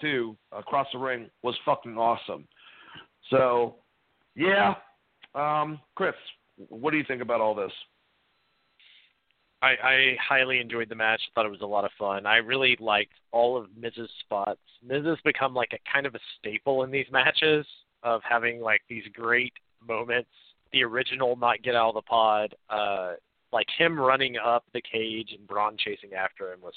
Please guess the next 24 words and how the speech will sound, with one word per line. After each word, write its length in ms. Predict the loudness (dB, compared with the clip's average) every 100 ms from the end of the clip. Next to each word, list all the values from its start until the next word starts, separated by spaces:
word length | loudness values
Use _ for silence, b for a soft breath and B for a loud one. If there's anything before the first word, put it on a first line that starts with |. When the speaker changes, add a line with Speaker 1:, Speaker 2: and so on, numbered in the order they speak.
| -6
Speaker 2:
fucking 320 | -6 -6 _
great, 360 | -14 -12 -12 -16 -20
even 220 | -20 -16
though, 320 | -14 -12 -14 -20 _ 2
like 200 | 2 2
you 60 | -8
said, 120 | -14
there 100 | -12
was 140 | -10 -8
the 60 | -6
awkward 380 | -4 -4 -8 _
moment. 260 | _ _ _ _
But 80 | -20 _ _ _ _ _
obviously 460 | 2 4 2 2 0
they're 100 | 2
not 160 | 0 0
just 140 | 0
gonna 140 | -4 -6 -10 -16
sling 400 | -6 -2 -2 -4 -12 -10
him 160 | -10 -6
down 260 | -2 -2 -4 -12
to 80 |
his 120 | -18 -20 _
death. 300 | -10 -8